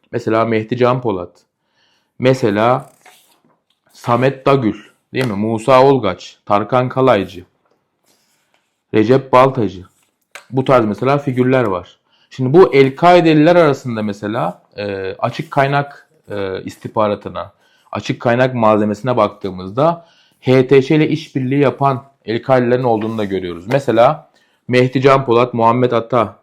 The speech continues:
e, ismiyle H T Ş'nin önemli isimlerinden biri. Ama şu anda El-Kaide'de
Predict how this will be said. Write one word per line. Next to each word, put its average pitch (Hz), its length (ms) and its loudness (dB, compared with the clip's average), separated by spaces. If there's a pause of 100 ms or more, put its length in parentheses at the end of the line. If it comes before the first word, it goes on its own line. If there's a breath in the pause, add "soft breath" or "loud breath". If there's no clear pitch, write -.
(100)
e, 95 280 -6
ismiyle 95 680 -8 (400)
H 131 240 2
T 120 160 0
Ş'nin 113 320 -6
önemli 123 360 -2
isimlerinden 120 640 -6
biri. 113 280 -4 (520)
Ama 127 200 0
şu 143 160 2
anda 131 640 2
El-Kaide'de 117 880 -2